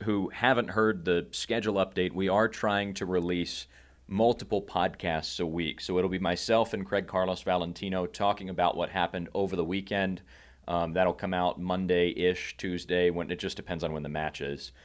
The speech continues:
Um, and then when a new match is coming up, then myself and Jason and maybe C C V as well. We've got plenty of microphones in here, so, um,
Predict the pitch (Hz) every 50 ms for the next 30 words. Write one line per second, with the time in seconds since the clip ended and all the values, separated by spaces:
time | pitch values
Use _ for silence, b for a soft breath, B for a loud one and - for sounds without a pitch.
0 | b b b b b b - 85 82 82 82 78 76 76 76 73 - - - _
1 | - 95 95 92 92 90 90 90 87 87 85 85 85 - - - _ _ - -
2 | _ _ _ 87 87 101 101 92 90 87 90 98 113 117 113 110 107 104 101 -
3 | - 80 - - 101 92 95 110 147 156 123 107 - - b b b b b b
4 | 101 104 101 95 95 92 - 107 92 92 - 92 85 85 82 107 113 117 113 -
5 | 117 104 98 95 95 101 107 98 101 92 - - 95 87 - - 90 85 76 90
6 | 87 82 78 76 - 90 92 90 85 80 - 90 85 - - 101 90 87 82 78
7 | 80 82 82 - - - - 78 76 76 71 73 78 78 76 73 - - 87 76
8 | 73 71 B B B B B B B B - 98 98 92 90 85 82 80 80